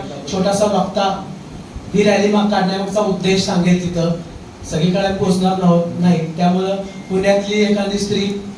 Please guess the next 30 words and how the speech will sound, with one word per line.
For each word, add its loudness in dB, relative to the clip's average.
साताऱ्यात 0
सांगेल, 0
साताऱ्याची -2
पुण्यात 0
सांगेल, -6
कराडची 2
एखाद्या -4
कणकवलीला 0
सांगेल, -6
असा -2
पण -2
एखादी -4
स्त्री -2
वक्ता -2
किंवा -4
पुरुष 0
वक्ता 0
जिजाऊच्या 0
बद्दल -4
बोलेल, -2
फक्त 0
मार्मिक 2
शब्दात, -2
कारण, -2
अ, 0
लोक 0
चालू 0
कंटाळलेले 2
असतात, -4
त्यामुळं 0